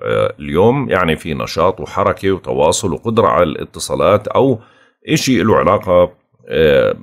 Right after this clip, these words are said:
بالتنقلات، ممكن اهتمام بشؤون إلها علاقة بالسيارة، بالتليفونات، بالأجهزة الإلكترونية، أو بشيء له علاقة بالتضامن ما بينك وبين أحد الإخوة أو أحد الجيران.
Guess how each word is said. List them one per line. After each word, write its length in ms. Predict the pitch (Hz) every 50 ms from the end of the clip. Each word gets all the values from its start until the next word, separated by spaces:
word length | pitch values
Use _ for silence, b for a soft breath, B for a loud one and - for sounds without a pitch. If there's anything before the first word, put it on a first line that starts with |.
| - - -
بالتنقلات، 1200 | - 58 85 110 120 139 - - - 117 107 104 98 104 - - 87 78 73 82 101 117 - -
ممكن 360 | 101 110 117 110 - 98 85
اهتمام 540 | 64 78 82 82 - 87 90 92 92 87 85
بشؤون 500 | 78 78 - 87 85 - 69 92 98 92
إلها 200 | 67 80 92 85
علاقة 460 | 80 62 65 85 98 104 - 92 87
بالسيارة، 680 | 78 69 76 - - - 85 82 85 87 92 92 95 90
بالتليفونات، 800 | 82 80 - - 82 78 78 - - 78 76 82 87 87 82 -
بالأجهزة 500 | 80 71 - - 104 92 101 92 82 78
الإلكترونية، 1200 | 65 50 55 - 67 - _ - - _ _ _ - - 82 80 80 95 117 127 127 117 104 - - -
أو 260 | 156 185 175 160 147
بشيء 1080 | 123 117 151 160 147 135 127 - - _ _ _ _ _ _ - 156 156 151 - -
له 140 | 143 139 120
علاقة 400 | 113 127 131 131 - - 117 107
بالتضامن 920 | 98 98 98 - - 101 95 87 104 120 117 107 92 87 78 65 53 50 50
ما 200 | 50 76 85 -
بينك 400 | 87 110 113 107 101 92 - -
وبين 400 | 64 67 87 92 90 82 80 - - -
أحد 280 | 87 - - 80 69
الإخوة 560 | 71 58 - - - - - 67 67 71 73
أو 220 | - - - 95 87 - -
أحد 240 | - - - 71 65
الجيران. 580 | 64 65 67 69 82 87 85 87 90 71 58